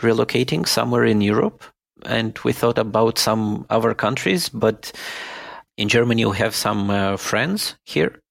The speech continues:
The economy of Germany and, uh,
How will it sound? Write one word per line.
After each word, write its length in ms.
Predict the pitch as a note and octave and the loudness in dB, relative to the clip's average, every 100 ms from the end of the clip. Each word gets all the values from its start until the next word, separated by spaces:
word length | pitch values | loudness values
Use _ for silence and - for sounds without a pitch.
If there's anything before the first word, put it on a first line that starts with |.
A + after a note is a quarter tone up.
| - - | -20 -12
The 220 | - G#2 | -2 0
economy 500 | G2+ - A2+ D3 D3+ | 2 0 0 0 0
of 160 | D3 C3 | 0 0
Germany 680 | - C3 C3+ C3+ C3+ C3 A2+ | 0 0 0 0 0 0 0
and, 320 | G2 G2 G2 | 0 -2 0
uh, 680 | F#2 F#2+ F#2 F#2 F2+ F2+ | 0 0 0 -2 -2 -6